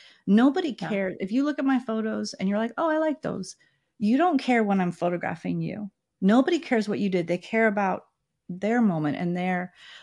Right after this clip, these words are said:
Speaker 1: so for me, I treat every opportunity to create work like it's precious and special.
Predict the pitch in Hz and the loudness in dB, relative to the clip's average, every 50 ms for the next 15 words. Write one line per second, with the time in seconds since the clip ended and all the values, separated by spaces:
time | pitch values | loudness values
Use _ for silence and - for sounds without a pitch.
0 | - - - 220 202 190 - 202 202 202 233 262 262 226 185 175 180 - - - | -12 -2 0 2 2 2 2 0 0 2 4 4 4 4 2 0 -2 -4 -6 -4
1 | - 233 220 - - _ _ _ _ _ - 190 196 190 202 190 - - 175 - | -4 -4 -4 -4 -8 _ _ _ _ _ -2 0 0 2 0 0 0 -2 -2 -4
2 | 185 170 - - 220 220 226 233 247 247 254 254 262 254 247 247 - - 233 - | -6 -6 -2 0 2 4 4 4 2 2 0 0 0 0 -2 -4 -8 -10 -8 -6
3 | - 247 247 254 247 - 254 262 262 269 262 - - _ _ _ _ _ _ _ | -4 -4 -2 -2 -4 -4 -4 -2 -4 -4 -6 -10 -20 _ _ _ _ _ _ _
4 | _ - 175 190 185 170 165 165 165 - - _ _ _ _ _ _ - 180 165 | _ 0 2 4 4 4 2 0 -4 -8 -20 _ _ _ _ _ _ -4 -4 -4
5 | - - - - 202 185 185 - 190 180 - 156 165 160 - - - - - - | -4 -6 -2 2 2 2 4 2 -2 -2 -2 -2 -4 -4 -4 -4 -6 -6 -6 -8
6 | - - 190 - | -10 -10 -12 -14